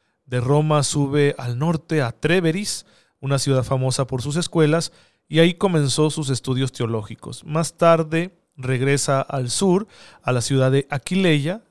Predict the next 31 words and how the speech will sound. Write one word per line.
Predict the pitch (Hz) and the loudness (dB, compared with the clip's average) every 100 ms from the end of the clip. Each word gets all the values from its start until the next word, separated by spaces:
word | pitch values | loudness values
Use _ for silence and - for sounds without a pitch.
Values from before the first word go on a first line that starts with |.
| _ | _
de | 127 | -6
nuevo | 120 131 139 | 0 0 2
en | 123 | 0
la | 117 117 | -2 -4
península | 123 123 131 - 131 127 123 | -6 -4 -4 -4 -2 -2 -4
itálica, | 151 - 165 139 - 160 _ _ _ _ _ | -4 2 4 4 -2 -10 _ _ _ _ _
y | 208 | -2
en | 214 | 2
el | 180 | 4
año | 175 185 | 2 0
trescientos | 180 151 147 160 160 | -2 -2 -2 -2 -2
setenta | 135 156 151 | -2 -2 -2
y | 135 | -2
tres | 143 131 | -2 -2
hace | 135 147 | -2 -2
una | 135 | -4
vi-, | 123 127 | -4 -6
un | 156 139 | -6 -2
viaje | 135 127 - | 0 -2 -2
hacia | 123 - 117 | -4 -2 -4
el | |
oriente. | 110 123 123 110 - - _ _ _ _ | -4 -4 -4 -6 -18 -20 _ _ _ _
Se | - 135 | -4 4
va | 151 | 4
a | |
asentar | 175 160 143 156 160 - | 4 2 -2 0 -2 -2
en | 156 | -4
un | 147 165 | -4 -4
principio | 151 139 - 160 139 139 | -6 -4 -4 -6 -4 -4
en | 123 | -4
Antioquía, | 117 113 131 - 185 196 | -8 -8 -10 -4 0 0